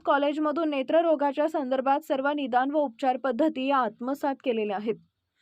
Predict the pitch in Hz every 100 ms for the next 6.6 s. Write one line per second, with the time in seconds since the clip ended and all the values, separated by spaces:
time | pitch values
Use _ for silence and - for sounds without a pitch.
0 | _ _ 262 269 277 277 269 277 311 370
1 | 262 302 233 277 254 254 247 262 247 262
2 | 277 269 - 302 294 311 330 277 254 285
3 | 247 262 247 262 277 269 320 254 254 226
4 | 247 269 262 302 339 339 277 302 294 254
5 | 254 269 330 247 247 262 277 254 262 311
6 | 233 240 269 214 196